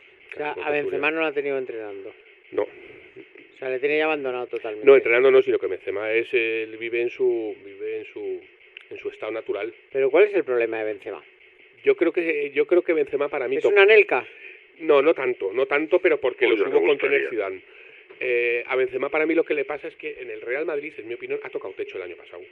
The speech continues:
Speaker 2: Y a mí no me ha, no me ha demostrado que ese techo él, él lo quiera mantener. Es que no me lo ha demostrado. No me lo ha demostrado este año. Y ya. El entrenador no puede estar continuamente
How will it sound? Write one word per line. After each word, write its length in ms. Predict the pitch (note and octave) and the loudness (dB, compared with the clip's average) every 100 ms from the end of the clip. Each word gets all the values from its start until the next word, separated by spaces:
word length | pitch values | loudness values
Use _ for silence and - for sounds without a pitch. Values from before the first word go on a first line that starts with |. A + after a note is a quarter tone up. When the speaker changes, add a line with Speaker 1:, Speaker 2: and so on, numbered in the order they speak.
| _ - _ _ - - - - | _ -20 _ _ -20 -20 -20 -10
Speaker 2:
Y 40 | |
a 40 | G2 | -6
mí 80 | G#2+ | -2
no 100 | A#2+ | 0
me 60 | |
ha, 140 | A#2+ B2 C3+ | -2 -6 -4
no 120 | B2 | -4
me 100 | B2+ | -2
ha 20 | |
demostrado 460 | B2 B2+ - C#3 C#3 | 0 -2 -2 -4 -4
que 100 | - | -6
ese 180 | - | -6
techo 420 | B2+ C#3+ - D3+ - | -4 -6 -6 -8 -8
él, 240 | A#2 A2 A#2+ | -16 -14 -12
él 120 | A#2+ | -8
lo 100 | C3 | -8
quiera 200 | C#3+ B2 | -8 -10
mantener. 420 | F#2+ F2 F2 A2 - - | -12 -20 -14 -14 -14 -20
Es 80 | - | -12
que 80 | A#2+ | -8
no 80 | A#2+ | -6
me 80 | |
lo 60 | A#2+ | -8
ha 40 | |
demostrado. 440 | F2+ D#2+ - G#2 A#2 _ _ _ - _ _ _ | -10 -16 -18 -18 -18 _ _ _ -20 _ _ _
No 60 | G#2 | -12
me 80 | A#2+ | -8
lo 60 | |
ha 20 | |
demostrado 340 | A#2+ F2+ - F2 | -10 -10 -14 -16
este 120 | - | -14
año. 220 | G2+ B2 - _ _ _ _ _ - _ - | -10 -10 -12 _ _ _ _ _ -20 _ -16
Y 80 | - | -14
ya. 120 | G#4 - - - - - | -14 -18 -20 -20 -20 -16
El 60 | G4+ | -14
entrenador 400 | G4+ G2 G2+ A2 | -12 -10 -8 -6
no 80 | A#2 | -4
puede 140 | B2 | -6
estar 200 | - A#2+ - | -8 -14 -6
continuamente 800 | G#2 A2+ G#2+ G2+ G2+ G2+ F#2 | -6 -6 -12 -14 -14 -10 -10